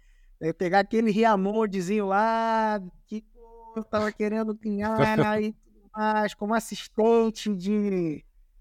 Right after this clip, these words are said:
Speaker 1: de, de, de, da produção, de artes e tudo mais. E aí, o que que você falaria pra ele?
Speaker 2: Vamos lá, cara. Acho que a primeira coisa que eu falaria pra ele menor é falar assim, "Cara, vai dar certo. Fica <laughs> tranquilo que vai dar certo."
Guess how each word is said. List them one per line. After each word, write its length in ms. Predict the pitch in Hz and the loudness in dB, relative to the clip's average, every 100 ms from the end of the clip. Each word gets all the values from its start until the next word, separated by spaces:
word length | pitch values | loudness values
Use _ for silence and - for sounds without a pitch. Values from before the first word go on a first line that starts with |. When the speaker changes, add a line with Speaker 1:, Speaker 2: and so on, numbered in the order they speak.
| - - - _ - - | -20 -20 -20 _ -20 -10
Speaker 1:
de, 420 | 156 190 185 180 | -2 0 0 -2
de, 180 | 170 180 | -4 -4
de, 300 | 170 170 165 | -6 -10 -10
da 200 | 170 180 | -4 -4
produção, 760 | - 202 185 - - 202 202 202 | -2 -6 -6 -6 -2 0 0 -2
de 160 | 185 | 0
artes 760 | 185 202 202 202 185 - 190 175 | 2 2 2 2 0 -4 -12 -12
e 40 | |
tudo 280 | - 185 180 | -12 -6 -2
mais. 840 | 175 190 196 196 202 196 190 - - | 0 2 2 2 0 -4 -8 -14 -6
E 100 | 180 | 0
aí, 260 | 185 143 127 | 2 2 -2
o 40 | |
que 140 | - | -8
que 80 | - | -12
você 100 | - | -10
falaria 500 | - 170 165 156 151 | -6 -2 -2 -2 -4
pra 180 | 117 95 | -2 0
ele? 40 | |
Speaker 2:
Vamos 220 | 92 98 104 | 0 0 0
lá, 120 | 101 | -4
cara. 220 | - 92 | -6 -8
Acho 120 | 92 | -6
que 60 | - | -6
a 40 | |
primeira 360 | 107 113 131 147 | -4 0 0 0
coisa 220 | 127 120 | 0 -2
que 60 | 120 | -4
eu 40 | |
falaria 420 | - 117 104 107 | 0 0 2 -2
pra 140 | - 110 | -2 -2
ele 140 | 107 | -2
menor 400 | 110 104 101 113 | -2 -4 -4 -4
é 20 | |
falar 140 | 113 117 | -2 -2
assim, 180 | - | -2
"Cara, 360 | 92 113 98 85 | -4 -2 -2 -4
vai 320 | - 95 110 131 | -8 0 2 2
dar 160 | 147 | -2
certo. 540 | - - 95 80 - - | -4 -8 -8 -8 -14 -16
Fica 260 | - 104 | -12 -6
<laughs> 60 | 123 | -6
tranquilo 580 | - 139 - 120 143 135 | -2 -2 -2 -4 -4 -4
que 160 | 147 | -2
vai 200 | 123 120 123 | 0 0 0
dar 240 | 127 165 | 0 0
certo." 460 | - - 120 104 | 0 0 0 0